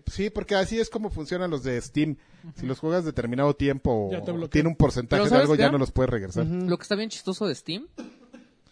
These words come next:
Speaker 3: es que si no te gustó el juego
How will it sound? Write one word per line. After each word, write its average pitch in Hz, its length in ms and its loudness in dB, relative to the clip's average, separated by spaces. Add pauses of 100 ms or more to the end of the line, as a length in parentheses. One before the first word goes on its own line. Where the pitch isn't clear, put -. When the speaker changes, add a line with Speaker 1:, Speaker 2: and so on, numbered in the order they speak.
(320)
Speaker 3:
es 175 220 -4
que 202 340 -4 (640)
si 175 160 -6
no 208 120 0
te 302 80 -4
gustó 214 240 0
el 214 40 2
juego 208 400 0